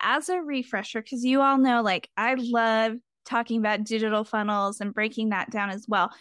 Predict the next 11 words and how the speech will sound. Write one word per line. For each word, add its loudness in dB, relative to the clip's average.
Just 0
for 2
reference 0
point, 2
top 0
of 4
funnel, 2
I 2
look 0
at -2
that 2